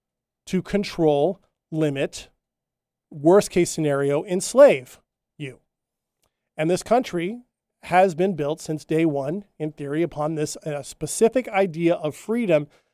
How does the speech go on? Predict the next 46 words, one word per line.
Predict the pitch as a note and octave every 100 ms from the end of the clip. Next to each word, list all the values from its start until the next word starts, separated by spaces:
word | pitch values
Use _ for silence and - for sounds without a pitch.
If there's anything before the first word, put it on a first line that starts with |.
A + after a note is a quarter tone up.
| _
not | E3 G#3+ A#3
only | G#3+ G#3+
being | F3+ F#3+ E3+
the |
rightful | D3 C#3+ F#3 A#3 A3 F3
way | D3+
for | C#3+ D#3
humans | C3+ C#3+ C3+
to | - C#3
live, | C#3 C3+ _ _ _ -
but | D#3
truly | - A#3 A3
the | E3
natural | D#3 G3+ G#3 F#3 E3+
way | D3 C#3+
that | C#3
they | D3
should | C3+ - D3+ C3
live. | B2 - _ _ _ _ _ _ _ _ _ -
And |
that | D3 D#3
goes | D#3+ D3
all | E3+
the | G3+
way | G3+
back | F3 E3 E3 - _ _ -
to | D#3+
the | D3+
Enlightenment, | C#3 D#3 F3 E3 D#3+
to, | - C#3+ C3+ C3+ _ _ _ _
um, | D#3 D3 C#3+ C#3 C3 - _ _
to | D3+
the | C#3+
so-called | - - D#3+ D#3+ C3
founding | E3 D#3 C#3
fathers | - F#3+ F#3+ E3+
of | E3+
the | D#3
country, | E3+ D#3+ E3 D#3 - _ _
even | F#3+ F#3+ G3
though | F#3 F3
they | E3 D#3
themselves | D3+ D3 A#3 A#3 F3+ D#3
at | D#3+
the | D3+
time | - C#4 F#3 E3